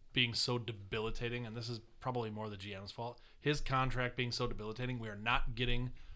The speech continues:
um, we're not getting the value for what we invested in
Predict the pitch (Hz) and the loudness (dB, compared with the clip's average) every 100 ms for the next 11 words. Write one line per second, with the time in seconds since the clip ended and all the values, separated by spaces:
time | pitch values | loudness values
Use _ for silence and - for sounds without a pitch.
0 | - - - - - - - - 123 123 | -14 -20 -20 -20 -20 -20 -20 -12 -8 -4
1 | 123 127 131 156 160 151 127 104 107 110 | 0 2 2 0 2 2 2 0 -2 0
2 | 113 101 98 - 110 98 110 120 120 113 | 0 -4 -8 -6 -6 -4 -2 -2 0 0
3 | 101 95 101 - 113 101 - 127 110 110 | -2 -6 -6 -4 -6 -6 -4 0 0 0
4 | 107 | -4